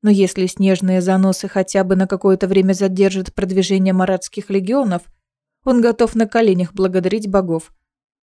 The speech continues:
даже если эти боги угрожали всему, что он любил. И, наконец, если существ из иного мира вообще можно считать богами. Подумав об этом, Эдион решил, что у него есть более насущные заботы.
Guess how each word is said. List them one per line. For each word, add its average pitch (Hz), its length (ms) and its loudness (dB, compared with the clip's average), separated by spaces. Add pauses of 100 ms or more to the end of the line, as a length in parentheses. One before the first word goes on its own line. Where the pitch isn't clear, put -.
(200)
даже 196 240 2
если 190 360 0
эти 202 280 -2
боги 202 440 0
угрожали 202 480 2
всему, 214 380 -4
что - 220 -8
он 175 100 -2
любил. 170 460 -4 (520)
И, 214 120 4
наконец, 214 680 0
если 214 420 2
существ 214 600 -4
из 214 160 -2
иного 208 300 4
мира 214 320 4
вообще 233 400 -2
можно 185 320 0
считать 175 340 -4
богами. 175 580 -2 (800)
Подумав 294 440 -2
об 269 160 0
этом, 269 420 -2
Эдион 240 380 2
решил, 269 360 -2
что 233 220 0
у 214 60 6
него 220 240 4
есть 214 260 -2
более 214 320 2
насущные 196 640 0
заботы. 175 560 -4